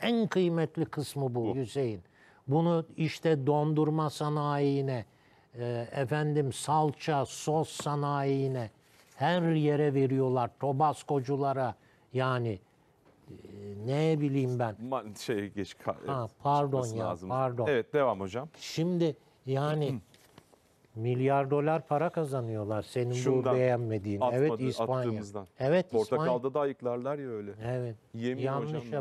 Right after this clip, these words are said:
Speaker 1: yapıyorsun.
Speaker 2: Yiyemiyor.
Speaker 1: Bak şimdi, ıspanak çocuklar için. Yani üç yaşına, dört yaşına gelmeden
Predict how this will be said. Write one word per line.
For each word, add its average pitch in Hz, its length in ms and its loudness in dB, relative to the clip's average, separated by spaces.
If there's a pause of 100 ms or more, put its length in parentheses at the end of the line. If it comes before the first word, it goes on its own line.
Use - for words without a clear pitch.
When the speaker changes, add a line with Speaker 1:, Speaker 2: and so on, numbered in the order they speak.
Speaker 1:
yapıyorsun. 120 420 -10
Speaker 2:
Yiyemiyor. 113 440 -12 (200)
Speaker 1:
Bak 147 240 0
şimdi, 113 440 -6 (460)
ıspanak 147 800 -2 (320)
çocuklar 143 600 -2
için. 120 360 -4 (1600)
Yani 113 480 -2 (420)
üç 180 320 0
yaşına, 139 640 0
dört 156 300 2
yaşına 139 420 0
gelmeden 139 720 0